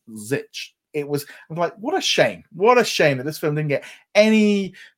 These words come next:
publicity at all. I mean, not even a poster or a trailer on the YouTube channel would have been at least something.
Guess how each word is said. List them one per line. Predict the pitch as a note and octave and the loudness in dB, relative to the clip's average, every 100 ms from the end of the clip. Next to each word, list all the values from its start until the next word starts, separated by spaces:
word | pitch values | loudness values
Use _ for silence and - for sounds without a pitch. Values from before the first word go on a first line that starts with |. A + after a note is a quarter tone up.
| _ - | _ -8
publicity | E3+ C#3 C#3 C3+ - A#2+ | -4 -4 -6 -8 -8 -8
at | G#2 - | -8 -8
all. | G2 | -6
I | B2 | -6
mean, | F3 | -4
not | G3+ A3 | 0 0
even | G#3+ F#3+ | 2 0
a | C#3 - | -2 -6
poster | - F#3+ D3+ - D3 C3 | -8 -6 -6 -4 -2 0
or | A2+ | -2
a | |
trailer | - - D3+ B2 G#2+ | -4 0 0 0 -4
on | |
the | A2 | -6
YouTube | A#2+ C#3 G2 | -8 -8 -10
channel | - F#2 F#2+ - - - | -10 -12 -12 -16 -8 0
would | C3 | 0
have | A#2+ | 2
been | C#3 | 2
at | B2+ | 2
least | C3 C3 - | -2 -4 -6
something. | F3 E3 - F#2 F2+ | -6 -6 -8 -12 -12